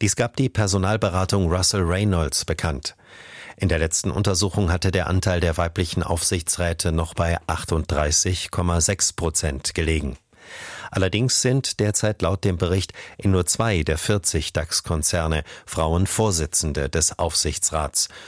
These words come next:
Zudem wird lediglich ein Fünftel der Aufsichtsratsausschüsse von Frauen geleitet.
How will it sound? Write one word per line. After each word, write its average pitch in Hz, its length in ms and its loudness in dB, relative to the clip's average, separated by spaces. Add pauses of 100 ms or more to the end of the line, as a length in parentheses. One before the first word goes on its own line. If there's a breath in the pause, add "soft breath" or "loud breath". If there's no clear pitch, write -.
(160 loud breath)
Zudem 85 340 2
wird 98 240 2
lediglich 98 560 0
ein 90 160 0
Fünftel 82 720 0
der 71 200 -2
Aufsichtsratsausschüsse 82 1600 0
von 104 300 0
Frauen 78 400 0
geleitet. 92 680 -2